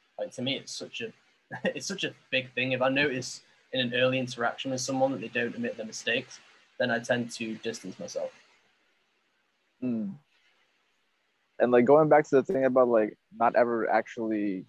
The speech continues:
Speaker 2: being right, just being less wrong, it kind of, like, uh, in a way links with non-dualism because, like, I feel like non-dualism would say, like, how do you know if you're even right or wrong if you don't even know who you are?
Speaker 1: Precisely.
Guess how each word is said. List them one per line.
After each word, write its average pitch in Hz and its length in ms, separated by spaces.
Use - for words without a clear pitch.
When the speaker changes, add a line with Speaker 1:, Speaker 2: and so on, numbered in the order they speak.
Speaker 2:
being 110 260
right, 104 300
just 113 200
being 117 220
less 110 240
wrong, 107 320
it 113 160
kind 135 380
of, 123 180
like, 113 340
uh, 104 440
in 117 100
a 113 80
way 120 220
links 113 380
with 110 160
non-dualism 113 680
because, 104 360
like, 104 180
I 117 60
feel 151 180
like 151 160
non-dualism 131 640
would 113 100
say, 123 160
like, 117 160
how 165 140
do 180 160
you 196 160
know 139 320
if - 200
you're 135 120
even 123 400
right 110 280
or 98 160
wrong 101 440
if - 100
you 123 60
don't 123 160
even 117 180
know 117 120
who 117 100
you 107 320
are? 98 280
Speaker 1:
Precisely. 127 800